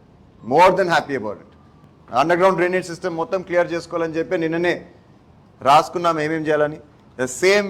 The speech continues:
way మీరు నా దృష్టికి ఏమైనా తెచ్చారంటే నేను పోరాడుకుంటా ఎట్లా ఒకట. ఈ రోజు కాకపోయినా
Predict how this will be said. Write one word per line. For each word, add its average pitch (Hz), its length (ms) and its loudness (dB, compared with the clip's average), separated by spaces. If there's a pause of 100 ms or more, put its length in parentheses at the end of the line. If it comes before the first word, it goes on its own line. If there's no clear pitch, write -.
way 185 140 4 (1300)
మీరు 208 220 6 (120)
నా 180 60 6 (140)
దృష్టికి 170 360 -6
ఏమైనా 170 240 -4
తెచ్చారంటే 160 480 -2 (100)
నేను 160 180 -2
పోరాడుకుంటా 185 640 2
ఎట్లా 160 200 -4
ఒకట. 156 180 -6 (600)
ఈ 156 80 -2
రోజు 180 180 2
కాకపోయినా 175 360 2